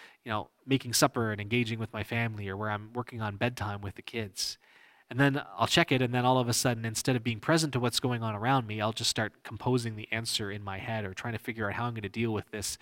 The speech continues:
this problem or challenge or opportunity or whatever it is. The interruption is minor compared to the impact that I let it have on me.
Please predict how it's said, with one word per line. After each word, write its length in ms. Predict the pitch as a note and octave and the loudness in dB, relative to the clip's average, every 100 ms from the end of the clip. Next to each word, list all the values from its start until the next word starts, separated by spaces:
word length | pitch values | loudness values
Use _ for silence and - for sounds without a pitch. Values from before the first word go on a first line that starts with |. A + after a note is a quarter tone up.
| - - - - | -14 -20 -20 -6
this 180 | A#2+ - | -2 -2
problem 420 | - A2+ A2+ G#2+ | 2 2 2 -2
or 80 | G#2 | -2
challenge 460 | - A2+ G#2+ G#2 | 0 0 -2 -4
or 100 | G#2+ | 2
opportunity 600 | G#2 G#2 G#2 A#2+ A#2 G#2 | 2 2 -2 -4 -4 -6
or 60 | G2 | -6
whatever 340 | G2+ A2 G#2+ | -4 -4 -4
it 80 | G2+ | -4
is. 480 | G#2+ F#2+ - - - _ _ _ _ _ - - - _ _ - | -4 -6 -12 -12 -12 _ _ _ _ _ -20 -20 -20 _ _ -2
The 120 | C3 | 4
interruption 560 | D#3 A#2+ C3+ E3 - A#2 | 4 4 2 2 0 -2
is 100 | G2+ | -2
minor 480 | A2+ C3 G2+ F#2 - _ | 0 0 -2 -8 -14 _
compared 360 | - - - A#2+ | -20 -8 -2 -2
to 60 | A2 | -2
the 120 | G#2+ | -4
impact 600 | A#2 A2 F#2+ G2 _ - A#2 | -4 -4 -6 -8 _ -20 -10
that 120 | A2 | -4
I 60 | G#2 | -4
let 160 | G2+ | -4
it 80 | F#2+ | -8
have 260 | - B2+ A#2+ | -10 -8 -8
on 160 | G2 | -12
me. 180 | - - | -14 -20